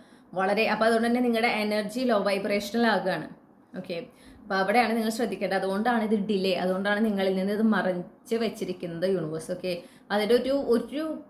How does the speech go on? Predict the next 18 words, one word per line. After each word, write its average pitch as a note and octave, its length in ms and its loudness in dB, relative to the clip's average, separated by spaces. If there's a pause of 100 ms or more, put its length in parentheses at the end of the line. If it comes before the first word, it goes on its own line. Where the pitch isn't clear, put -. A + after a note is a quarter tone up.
തരത്തിലും, A#3+ 460 -2
അതായത് G#3+ 200 -2
ഇങ്ങനെ A3 180 0
ഒരു A3+ 100 2
ഓപ്പർച്യൂണിറ്റി A3+ 600 0
നിങ്ങൾക്ക് A3+ 320 0
വരുന്നുണ്ടെന്നുള്ളതിൻ്റെ A3 1040 2
ഒരു G#3 200 -2
സൂചന C4 320 2
നിങ്ങൾക്ക് A#3 320 2
തരാത്തതിൻ്റെ G3+ 640 -2
കാരണം, F#3 360 -2 (420)
ആ - 120 0
ഒരു G#3+ 120 2
ഡിലേ A#3 360 6
വരുന്നതിൻ്റെ G#3 540 0
കാരണം F3+ 360 -4 (440)
നിങ്ങൾ G3 340 0